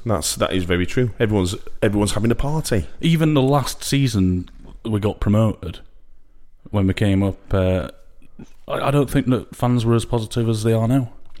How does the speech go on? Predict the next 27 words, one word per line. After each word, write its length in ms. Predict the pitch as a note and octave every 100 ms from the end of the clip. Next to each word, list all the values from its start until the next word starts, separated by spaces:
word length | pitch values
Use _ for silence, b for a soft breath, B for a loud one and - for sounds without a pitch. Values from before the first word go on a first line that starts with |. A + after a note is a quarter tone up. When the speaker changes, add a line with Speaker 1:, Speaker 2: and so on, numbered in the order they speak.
| -
Speaker 1:
If 120 | -
you 80 | C#3
took 180 | - F#3+
a 60 | E3
f-, 240 | - - -
if 220 | G#2 C3
you 40 | D#3
took 260 | - E3
a, 160 | D#3 C#3+ - B B B B
a 80 | G2
well-known 440 | G#2+ B2 A#2+ A#2
confectionery 680 | - G#2+ G#2 - - A2+ G2+
sweet, 640 | - A2+ G#2 D#2 - - - - -
right, 320 | C#2+ D2+ - -
and 160 | F2
then 120 | F2+
you 100 | F#2+
did 220 | F2+ G#2+ F#2+
some 300 | G#2+ G2 E2+
drawings 800 | G2+ G2+ A2 F#2 D#2+ D2 C#2+ -
with 180 | - C#2+
it 160 | D2 -
of 140 | D#2
Sheffield 360 | - F2 F#2 F2+
Wednesday 300 | F2+ E2+ E2+
players, 480 | - C#2+ D2 D2+ - - -
Speaker 2:
Yeah. 200 | F2+ E2